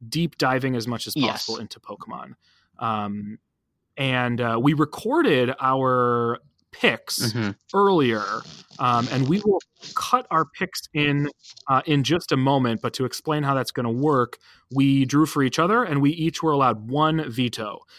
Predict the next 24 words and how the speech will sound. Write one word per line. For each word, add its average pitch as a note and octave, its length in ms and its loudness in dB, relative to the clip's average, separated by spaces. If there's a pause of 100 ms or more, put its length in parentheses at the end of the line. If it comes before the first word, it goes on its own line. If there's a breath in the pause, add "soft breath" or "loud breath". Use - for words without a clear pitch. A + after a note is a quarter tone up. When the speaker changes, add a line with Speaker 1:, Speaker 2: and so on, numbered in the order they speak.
(100 loud breath)
Speaker 1:
So C3 220 0
if A2+ 120 -2
we D3+ 140 0
saw D3+ 240 2
a C#3 60 -2
Pokemon C#3 400 0
and C3 120 0
we B2 60 0
were B2 120 2
like, A2 180 -2
"That's C3+ 240 0
not D3+ 140 0
gonna C3+ 120 0
be A#2 80 0
worth D3 300 0
it," E3 140 0
or, B2+ 220 0
"I B2 200 0
just B2 280 -2
can't C3 260 -4
do B2 140 0
that A#2+ 240 -4
one C3 280 0
s-, - 160 -10